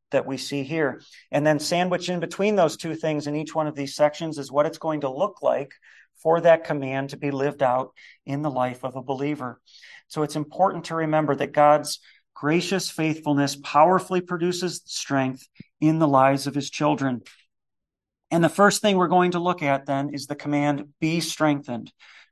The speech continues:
"Be strengthened. You therefore, my son, be strong that is in the grace that is in Christ Jesus."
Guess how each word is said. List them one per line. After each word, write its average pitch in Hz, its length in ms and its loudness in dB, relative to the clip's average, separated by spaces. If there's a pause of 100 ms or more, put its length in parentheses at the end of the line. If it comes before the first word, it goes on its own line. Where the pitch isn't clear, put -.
(120)
"Be 160 160 4
strengthened. 143 580 0
You 170 160 0
therefore, 175 420 2
my 165 160 2
son, 139 380 -2
be 131 140 -6
strong 160 640 0
that 170 100 -2
is 175 160 -4
in 180 80 -4
the 196 80 -4
grace 135 420 -6
that 143 140 -6
is 139 160 -6
in 139 140 -8
Christ 139 360 -6
Jesus." 147 400 -6